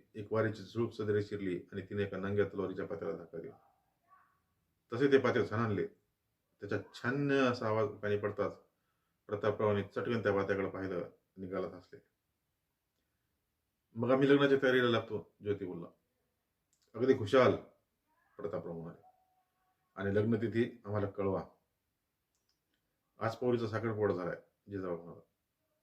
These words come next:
"आता लग्नाच्या तयारीला वेळ लागणार नाही. आणि महाराजांनी बी सांगा, म्हणावं तुमच्या खाशाबाचं लगीन ठरलंय." जमलं तर जरूर या आणि पोरासनी आशीर्वाद द्या.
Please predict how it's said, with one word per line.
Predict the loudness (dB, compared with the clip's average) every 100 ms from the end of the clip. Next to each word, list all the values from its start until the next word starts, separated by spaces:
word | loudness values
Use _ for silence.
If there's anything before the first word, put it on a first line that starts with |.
| -14
"आता | -4 -2
लग्नाच्या | 2 0 0
तयारीला | 0 2 4
वेळ | 6 6
लागणार | 4 -2 -6
नाही. | -14 _ _ _ _ _ _ _ _ _ _ _ _ _ _ _ _ _ _ _ _ _ _ _ _ _ -8
आणि | -2 0 4 4 2
महाराजांनी | 0 2 2 0 0
बी | -2
सांगा, | -2 -2 -4 -8 _ _ _ _ _ _ _ _ _ _ -6
म्हणावं | -2 -2 -2
तुमच्या | -2 -4
खाशाबाचं | -2 -2 -2 0
लगीन | 0 -2 -4
ठरलंय." | -2 -2 -4 -8 _ _ _ _ _ -14
जमलं | -6 -4 -2 -2 -4 -14 _ _ _ _ _ _ -8
तर | -6
जरूर | -2 6 8 8
या | 6
आणि | 2 -6 -10 -4
पोरासनी | 2 2 0 -6
आशीर्वाद | -4 -2 -2
द्या. | -4